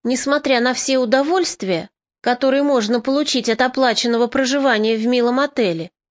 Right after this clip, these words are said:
когда каждый день для тебя кто-то готовит, убирает и застилает постель, могу вас уверить, что эта радость длится не более сорока восьми часов. После этого –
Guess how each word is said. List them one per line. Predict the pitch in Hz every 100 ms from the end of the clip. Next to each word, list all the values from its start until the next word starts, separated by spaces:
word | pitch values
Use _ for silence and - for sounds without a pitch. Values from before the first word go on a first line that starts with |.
| _ - -
когда | 220 220 240
каждый | 254 233 208 226
день | 208 302 240
для | 220 220
тебя | 226 233
кто-то | - 254 247
готовит, | 240 294 294 214 160 160 - _ _ _ -
убирает | 240 214 302 247 175 160 - _ _ -
и | 226
застилает | 226 233 - 269 247 233
постель, | - 285 - - 175 - _ _ _ _ _ _ -
могу | 208 240 359
вас | 349 349
уверить, | 311 220 175 151 - _ _ _ _
что | - - 240
эта | 240 240 269
радость | 339 247 202 185
длится | 226 302 - 277
не | 277
более | 226 320 349 339
сорока | - 269 269 294
восьми | 285 277 294 285
часов. | 294 277 - 170 - _ _ _ _ _ _ - - - _
После | 392 403 - 220
этого – | 196 196 180 180